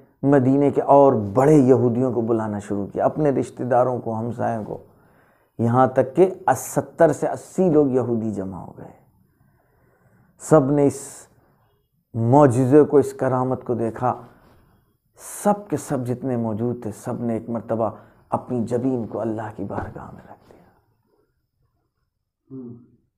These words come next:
Speaker 1: और कलमा पढ़ना शुरू कर दिया। जनाब फातिमा जहरा की इस अजमत को देखकर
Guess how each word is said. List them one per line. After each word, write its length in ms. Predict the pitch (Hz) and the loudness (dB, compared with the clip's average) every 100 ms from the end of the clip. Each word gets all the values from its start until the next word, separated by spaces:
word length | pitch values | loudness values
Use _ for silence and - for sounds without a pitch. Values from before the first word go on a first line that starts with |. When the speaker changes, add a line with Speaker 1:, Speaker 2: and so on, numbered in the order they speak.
| _ _ - | _ _ -4
Speaker 1:
और 220 | 120 120 127 | -4 -4 -4
कलमा 360 | 120 117 120 | -2 0 -2
पढ़ना 380 | 113 107 101 101 | -6 -8 -8 -10
शुरू 260 | - 95 - | -12 -14 -14
कर 180 | - | -16
दिया। 600 | - - - - - _ _ _ _ _ _ _ _ _ _ - | -20 -20 -20 -20 -20 _ _ _ _ _ _ _ _ _ _ -2
जनाब 340 | 120 131 120 120 | 2 4 4 2
फातिमा 520 | 123 120 120 131 117 | -2 -6 -4 -4 -2
जहरा 400 | 117 117 131 127 - - _ _ _ - | -2 0 4 4 2 -18 _ _ _ 2
की 120 | 143 | 2
इस 120 | - | 2
अजमत 480 | - 120 147 202 202 | -2 2 4 4 6
को 100 | 214 | 4
देखकर 480 | 185 202 202 214 | 8 6 6 0